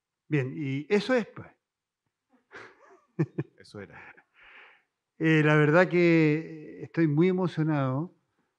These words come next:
Speaker 1: por lo que, por lo que he visto, y no solo por lo que he visto, por lo que he sentido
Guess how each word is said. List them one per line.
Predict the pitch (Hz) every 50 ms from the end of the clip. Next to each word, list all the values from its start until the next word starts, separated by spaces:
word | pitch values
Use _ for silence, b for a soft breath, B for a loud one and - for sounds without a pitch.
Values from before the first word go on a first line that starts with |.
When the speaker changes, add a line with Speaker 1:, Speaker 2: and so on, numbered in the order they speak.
| _ _ _ _ _ _
Speaker 1:
por | 143 143 139
lo | 139 139 135
que, | 117 131 135 135 135 131 127 123 123 120 117 113 -
por | - 135 135
lo | 139
que | 120 143
he | 143
visto, | 135 143 147 143 - - - 175 170 165
y | 160 151
no | 151 151
solo | - - 156 156 139
por | 135 139
lo | 135 127
que | 131
he | 131
visto, | 135 147 147 - - 160
por | 151 143
lo | 139 135 127
que | 131
he | -
sentido | - 127 117 107 _ - 147 151 151 156 165 170 170 170 _